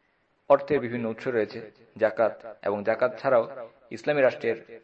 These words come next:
রাজস্ব বা ট্যাক্সের, আহ, অন্যতম প্রধান একটি উৎস হচ্ছে জিজিয়া, যেটা অমুসলিমরা প্রদান করবে। খারাজ বা ভূমির উপর কর, এটা অমুসলিমদেরকে প্রদান করতে হবে।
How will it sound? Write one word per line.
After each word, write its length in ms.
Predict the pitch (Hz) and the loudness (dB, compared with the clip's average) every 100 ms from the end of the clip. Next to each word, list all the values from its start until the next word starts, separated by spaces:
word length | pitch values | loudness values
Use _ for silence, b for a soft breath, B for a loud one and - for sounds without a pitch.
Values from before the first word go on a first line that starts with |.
| _ 107 | _ 0
রাজস্ব 460 | 107 123 - 117 | 0 0 -4 -4
বা 140 | 101 95 | -2 -4
ট্যাক্সের, 680 | 117 - 120 113 - 117 | -4 -6 -6 -6 -6 -6
আহ, 480 | 113 101 90 92 95 - _ _ | 0 0 0 -6 -16 -20 _ _
অন্যতম 420 | 127 127 120 117 104 | -8 -6 -4 -6 -6
প্রধান 280 | 113 135 | -4 -4
একটি 200 | 127 113 | -6 -6
উৎস 200 | 104 - | -10 -4
হচ্ছে 340 | 110 101 - 98 _ B B B 113 | -4 -4 -10 -14 _ B B B -6
জিজিয়া, 400 | 123 110 95 76 101 85 _ _ _ _ | -4 -4 -4 -6 -12 -20 _ _ _ _
যেটা 160 | 135 143 | 0 2
অমুসলিমরা 400 | 123 - 104 101 | 0 -4 -6 -6
প্রদান 260 | 95 87 - | -4 -8 -10
করবে। 240 | 82 87 - _ - - | -14 -16 -20 _ -20 -4
খারাজ 420 | 120 117 92 117 104 | 2 4 4 -2 -2
বা 440 | 104 95 104 101 120 | 0 0 -4 -18 -12
ভূমির 280 | 123 139 131 | -8 -4 -4
উপর 160 | 113 | -4
কর, 220 | - 101 - - 92 _ _ | -2 -2 -2 -10 -20 _ _
এটা 160 | - 143 | 0 2
অমুসলিমদেরকে 600 | 123 123 135 120 113 101 | 2 0 -10 -8 -8 -8
প্রদান 200 | 104 98 | -8 -8
করতে 260 | 92 101 | -12 -14
হবে। 140 | 90 | -16